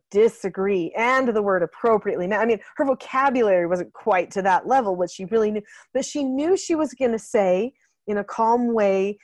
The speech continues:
that she wanted to tell me something that I didn't know, or she wanted to, to tell me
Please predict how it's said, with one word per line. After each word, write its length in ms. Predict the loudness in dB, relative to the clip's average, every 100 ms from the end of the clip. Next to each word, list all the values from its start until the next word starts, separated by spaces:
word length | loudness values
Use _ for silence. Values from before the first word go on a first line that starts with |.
| _ -6
that 180 | -6
she 340 | -6 -6 -2 -2
wanted 420 | -2 -2 -2 -4
to 100 | -8
tell 220 | -4 -4
me 140 | -4 -6
something 560 | -8 -8 -8 -10 -12 _ _ 0
that 100 | 2
I 180 | 2 2
didn't 320 | 0 -2 -4
know, 200 | -4 -4
or 140 | -2 -4
she 260 | -4 -4
wanted 400 | -2 0 -2 -6 -8
to, 240 | -2 -2 -2 _ -20
to 120 | -16
tell 280 | -10 -2 0
me 300 | 0 -6 -8